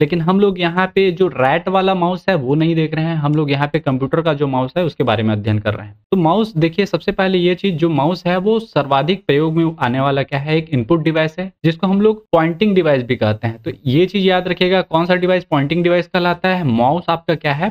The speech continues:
पॉइंटिंग डिवाइस है। माउस का यूज क्यों ज्यादा होता है, तो देखिए आप आजकल के जितने भी सिस्टम आते हैं उन सब में क्या रहता है, ग्राफिकल यूजर इंटरफेस, जिसको जीयूआई बोला जाता है। जीयूआई अर्थात ग्राफिकल यूजर इंटरफेस।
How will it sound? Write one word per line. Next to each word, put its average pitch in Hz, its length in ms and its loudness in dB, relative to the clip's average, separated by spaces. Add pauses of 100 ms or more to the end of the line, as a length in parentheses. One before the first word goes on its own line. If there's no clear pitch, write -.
पॉइंटिंग 123 440 0
डिवाइस 101 400 -2
है। - 80 -20 (200)
माउस 196 260 0
का 220 80 0
यूज 196 400 0
क्यों 175 140 2
ज्यादा 170 240 2
होता 170 260 -2
है, 170 60 -2
तो 170 100 -8
देखिए 151 320 -2
आप 156 260 -2
आजकल 165 320 0
के 214 80 0
जितने 185 340 -2
भी 214 100 0
सिस्टम 170 420 -2
आते 143 220 -2
हैं 156 180 0
उन 180 220 -2
सब 190 160 -2
में 185 140 -2
क्या 175 140 0
रहता 165 260 -2
है, 170 220 -4 (120)
ग्राफिकल 160 640 0
यूजर 151 340 2
इंटरफेस, 127 640 -2
जिसको 139 360 -2
जीयूआई 165 880 0
बोला 117 260 2
जाता 107 240 0
है। 113 100 -2
जीयूआई 156 460 0
अर्थात 165 320 -2
ग्राफिकल 143 640 0
यूजर 131 440 0
इंटरफेस। 127 460 -2